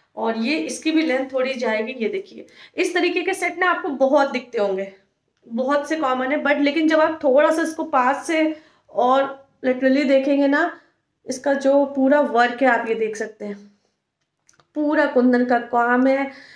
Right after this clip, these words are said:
देखिए, अ, हर चीज़, काफ़ी चीज़ ना प्राइस पे भी depend करती है, तो आप price के according चीज़ों की quality देखेंगे ना तो काफ़ी अच्छा आपको समझ में आएगा।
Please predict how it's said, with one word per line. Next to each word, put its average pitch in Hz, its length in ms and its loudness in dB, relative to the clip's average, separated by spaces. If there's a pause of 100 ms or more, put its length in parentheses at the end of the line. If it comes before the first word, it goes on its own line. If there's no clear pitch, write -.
(240)
देखिए, 330 320 0
अ, 262 140 -2
हर 254 420 2
चीज़, 320 200 -2
काफ़ी 311 240 2
चीज़ 330 220 0
ना 359 80 2
प्राइस 277 440 0
पे 311 100 -2
भी 311 100 2
depend 302 340 0
करती 269 340 -2
है, 311 80 0
तो 311 120 -2
आप 294 260 0
price 262 300 0
के 311 120 -2
according 294 340 0
चीज़ों 285 240 -2
की 294 100 0
quality 277 400 0
देखेंगे 277 340 0
ना 302 100 0
तो 311 120 -2
काफ़ी 262 440 0
अच्छा 269 240 2
आपको 254 160 0
समझ 247 340 2
में 233 80 2
आएगा। 233 360 -2